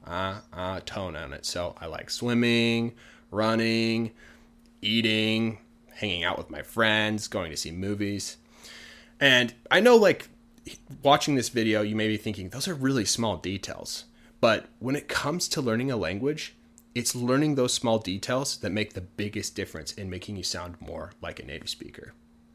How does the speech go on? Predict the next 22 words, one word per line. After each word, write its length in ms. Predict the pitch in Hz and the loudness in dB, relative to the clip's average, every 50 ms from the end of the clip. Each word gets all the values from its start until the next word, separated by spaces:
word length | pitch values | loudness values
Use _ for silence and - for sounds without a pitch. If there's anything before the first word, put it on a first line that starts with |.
| _ _ _ - - - - - - | _ _ _ -20 -20 -20 -20 -16 -8
So 140 | - - 120 | -4 0 4
those 200 | 131 151 160 - | 6 6 6 6
are 80 | 151 117 | 4 2
three 360 | - - - 135 139 151 147 | 2 0 0 2 2 2 2
things 480 | - - 127 110 113 117 120 117 - | 0 0 0 0 0 0 -2 -2 -2
that'll 180 | - 107 98 95 | -2 -2 -2 -2
help 260 | - - 113 110 - | -2 -4 -4 -4 -4
a 80 | 98 92 | -4 -4
ton 300 | - - 104 98 95 87 | -4 -6 -6 -6 -6 -6
when 120 | 82 82 | -10 -10
it 60 | - | -10
comes 240 | - - 104 95 - | -10 -10 -8 -8 -8
to 100 | - - | -8 -8
introducing 460 | 98 95 85 82 90 90 - - 90 | -8 -10 -8 -8 -8 -8 -8 -8 -10
yourself 380 | 76 62 - - 65 69 - - | -10 -10 -10 -8 -8 -10 -10 -12
in 80 | - 53 | -14 -14
English. 460 | - 65 53 - - - - - - - _ - - - - | -14 -14 -14 -16 -16 -16 -18 -18 -20 -20 _ -20 -20 -16 -12
If 140 | - 98 98 | -10 -6 -6
you 80 | 92 - | -4 -2
have 160 | 107 113 131 | 0 0 0
any 140 | 151 151 143 | 0 -2 -2
questions, 640 | - 135 120 117 - - 107 110 113 117 - | 0 2 2 2 0 -4 -8 -8 -8 -10 -14